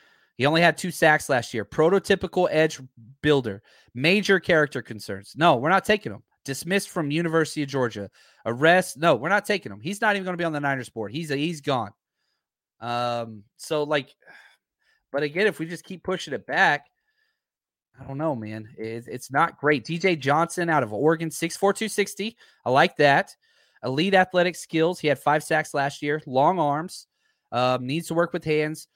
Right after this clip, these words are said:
Often abandons responsibilities to get upfield. High hips. He's on Bruce Feldman's freak list.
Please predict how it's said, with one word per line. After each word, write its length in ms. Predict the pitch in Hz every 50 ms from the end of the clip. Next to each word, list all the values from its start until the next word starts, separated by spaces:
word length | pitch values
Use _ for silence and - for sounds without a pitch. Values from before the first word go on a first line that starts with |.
| _ _ -
Often 340 | 139 156 160 - 175 156 147
abandons 500 | 135 139 147 156 160 165 160 151 - 139
responsibilities 760 | 135 127 - - 147 143 139 - 147 147 147 147 139 131 -
to 60 | -
get 120 | - 123
upfield. 480 | 110 104 - - 160 165 175 170 156 139
High 160 | 131 120 113
hips. 420 | 104 117 151 170 185 185 - - - _ _ _ _
He's 180 | - 131 131 147
on 140 | 143 131
Bruce 320 | 117 - 139 151 160 - -
Feldman's 400 | - 160 156 156 151 139 120 -
freak 380 | - - 156 175 190 - -
list. 420 | 185 196 196 190 180 - - -